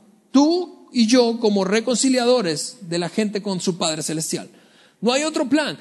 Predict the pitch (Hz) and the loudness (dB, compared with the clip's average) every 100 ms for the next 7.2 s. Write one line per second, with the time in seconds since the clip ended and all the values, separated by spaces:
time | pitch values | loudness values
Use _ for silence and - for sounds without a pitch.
0 | - - 214 294 285 262 285 294 240 285 | -16 -8 0 2 2 0 0 0 0 0
1 | 214 254 269 277 220 233 220 220 208 165 | 0 0 0 -2 0 -2 -2 -4 -4 -6
2 | 117 - - _ _ _ - 208 262 247 | -12 -16 -20 _ _ _ -6 -2 0 0
3 | 285 277 233 247 214 247 262 240 202 208 | 0 -2 -2 0 0 0 2 2 2 0
4 | 247 220 240 220 220 226 220 208 190 202 | 0 -2 -2 -2 -4 -2 -2 0 0 0
5 | 190 185 143 156 135 143 135 127 135 147 | 0 -2 -2 -4 -4 -4 -6 -6 -6 -2
6 | 185 185 135 147 139 135 143 135 131 202 | -2 -2 -4 -2 -2 0 0 0 0 -2
7 | 135 | -2